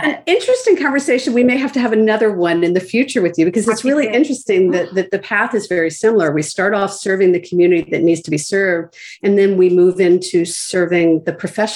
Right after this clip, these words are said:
Speaker 1: People
Speaker 2: who
Speaker 1: who
Speaker 2: are serving
Speaker 1: serve
Speaker 2: that
Speaker 1: the
Speaker 2: community,
Speaker 3: Yes.
Speaker 2: which is
Speaker 3: It's
Speaker 2: what we've done
Speaker 3: everyone's
Speaker 2: with our
Speaker 3: job.
Speaker 2: certification
Speaker 3: Yeah.
Speaker 2: program. And, right?
Speaker 3: Mm-hmm.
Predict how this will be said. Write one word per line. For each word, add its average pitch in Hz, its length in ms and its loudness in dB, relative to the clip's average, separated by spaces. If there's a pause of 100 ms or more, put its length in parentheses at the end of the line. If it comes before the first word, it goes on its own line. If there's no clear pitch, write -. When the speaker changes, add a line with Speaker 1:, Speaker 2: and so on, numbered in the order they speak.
(380)
Speaker 1:
People 190 80 -2
Speaker 2:
who - 0 -
Speaker 1:
who 170 100 -4
Speaker 2:
are 170 60 -6
serving 165 320 -2
Speaker 1:
serve - 100 -8
Speaker 2:
that - 160 -2
Speaker 1:
the 208 80 -16
Speaker 2:
community, 220 380 -4
Speaker 3:
Yes. 151 560 -6
Speaker 2:
which 190 180 -2
is 185 80 0
Speaker 3:
It's 190 60 0
Speaker 2:
what 185 180 0
we've 247 140 2
done 190 300 0
Speaker 3:
everyone's 170 40 -2
Speaker 2:
with 170 140 -4
our 208 160 0
Speaker 3:
job. 247 100 -4
Speaker 2:
certification 170 540 -4
Speaker 3:
Yeah. 160 80 -4
Speaker 2:
program. 147 540 0
And, 143 140 -6
right? 196 340 0
Speaker 3:
Mm-hmm. 175 80 -10